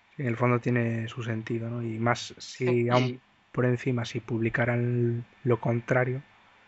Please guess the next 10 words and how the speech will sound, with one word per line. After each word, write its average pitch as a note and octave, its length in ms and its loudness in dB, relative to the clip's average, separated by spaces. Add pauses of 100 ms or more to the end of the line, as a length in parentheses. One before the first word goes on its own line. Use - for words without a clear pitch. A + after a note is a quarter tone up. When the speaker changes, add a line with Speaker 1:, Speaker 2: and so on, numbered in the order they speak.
(120)
Speaker 1:
verían B2+ 380 6 (180)
una B2+ 200 2
disminución A#2+ 720 -2
de, G#2+ 380 -10 (240)
de C3 100 -8
sus A2+ 240 -8
visitas A#2 520 -6
y A#2+ 40 -6
demás. A2+ 260 -8 (560)
Speaker 2:
Sí. D3+ 140 -4